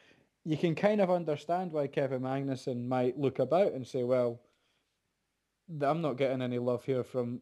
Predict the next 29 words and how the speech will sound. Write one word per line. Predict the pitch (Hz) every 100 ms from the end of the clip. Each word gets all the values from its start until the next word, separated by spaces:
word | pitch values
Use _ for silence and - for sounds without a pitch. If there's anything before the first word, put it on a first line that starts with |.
| -
from | - 123
my | 120 113
current | - 190 190
team | 139 123
after, | 123 - 127
you | 123 123
know, | 123 120 _ _ _ _ _
me | 143 131
doing | 123 139 131
everything | 127 123 131
I | 123
can | - 139 151
for | - 135
this | 127 -
car | - 170 160
that | -
isn't | 117 127 123
really | 131 123
performing | 120 135 123 123 120
this | 117
season, | - 123 117 120 120 _ _ _ _ _ _ -
you | 131
know, | 131
and | 135
they're, | 135 127 -
they're, | 135 127 _ _
you | 143 139
know, | 139
not, | 139 143 -